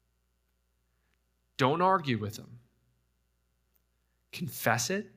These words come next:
Say, "You know what, Lord, you're right." Repent, turn away from it, and lean into God's mercy. The cross of Christ paid for our sins, and so we can lean in.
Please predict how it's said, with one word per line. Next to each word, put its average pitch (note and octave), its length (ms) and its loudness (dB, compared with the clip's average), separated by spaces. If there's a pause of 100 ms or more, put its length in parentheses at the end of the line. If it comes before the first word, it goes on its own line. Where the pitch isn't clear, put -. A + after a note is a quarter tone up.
(1040)
Say, - 280 -14
"You F#2+ 80 -20
know G2+ 120 -8
what, A#2+ 160 -4
Lord, E3 220 -2
you're F3+ 100 4
right." G3 280 0 (1300)
Repent, B2+ 680 0 (540)
turn C#3+ 240 0
away A2+ 220 2
from F#3+ 220 -6
it, A#3+ 140 -8 (1400)
and B2 360 0
lean F#3 380 0
into B2+ 580 -4
God's A#2 420 0
mercy. G#2+ 600 -10 (1300)
The C3 80 0
cross D#3+ 480 0
of F#3 120 -6
Christ G#2+ 720 -2 (880)
paid F3 320 4
for F3+ 260 2
our E3 160 -2
sins, G#2 500 -6
and G#2+ 80 -8
so A#2 160 -4
we A#2 240 -2
can A#2+ 440 0
lean E3 340 -2
in. B2+ 400 -2